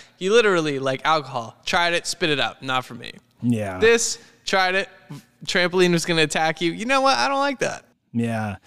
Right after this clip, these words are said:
Speaker 2: I wanna get back to the teeth, but on this topic, <laughs> um, I remember meeting up with this girl one time in Portland. I had a big crush on her. We're gonna hang out. And she wanted me to bring over my hookah.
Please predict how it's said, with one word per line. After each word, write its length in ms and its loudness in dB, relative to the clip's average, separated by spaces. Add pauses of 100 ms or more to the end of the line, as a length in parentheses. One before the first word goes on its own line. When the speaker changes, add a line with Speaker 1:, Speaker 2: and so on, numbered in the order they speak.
(260)
Speaker 2:
I 60 2
wanna 160 6
get 160 4
back 180 4
to 80 2
the 80 0
teeth, 340 4
but 260 4
on 240 6
this 200 4
topic, 540 4 (300)
<laughs> 260 -12
um, 480 2
I 120 0
remember 460 6
meeting 300 2
up 160 2
with 80 2
this 160 0
girl 280 4
one 180 4
time 340 2
in 100 2
Portland. 680 0 (320)
I 60 -6
had 100 -2
a 40 -6
big 360 0
crush 340 2
on 160 4
her. 160 4
We're 140 0
gonna 160 0
hang 260 2
out. 420 2 (380)
And 380 -2
she 100 -4
wanted 260 4
me 100 6
to 60 2
bring 260 4
over 180 4
my 140 6
hookah. 440 0